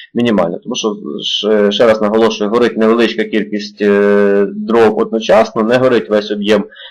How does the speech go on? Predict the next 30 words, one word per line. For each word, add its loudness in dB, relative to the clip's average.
як 2
в, 0
е, 0
багатьох 0
інших -2
типах 0
котлів. 2
От, -2
тому, 4
відповідно, 0
е, 6
котел 4
не 4
закипить. -4
Дойде 2
температура, 0
якщо -2
від -8
семидесяти -2
підніметься -4
там -6
до -4
дев'яносто 0
градусів, 0
але 2
і -4
далі 4
піде 2
на 0
спад. -2